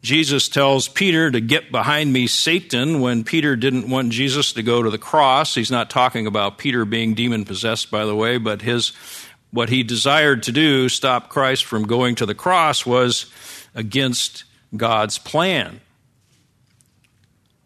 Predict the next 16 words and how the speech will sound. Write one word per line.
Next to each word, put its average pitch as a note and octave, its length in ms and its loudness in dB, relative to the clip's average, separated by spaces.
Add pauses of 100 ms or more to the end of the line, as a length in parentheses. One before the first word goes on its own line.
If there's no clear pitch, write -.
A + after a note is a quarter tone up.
(1900)
First G3+ 300 2
John D3+ 240 2
five D3 300 2
nineteen D3 440 0
says, C3 340 0
"The A#2+ 120 0
whole F3+ 560 4
world C#3 640 2
lies C3 640 2
in A#2 80 0
the G2+ 100 -2
power B2 540 -2
of G#2+ 240 -6
the G2+ 160 -6
evil A#2 400 -4
one." G2+ 380 -8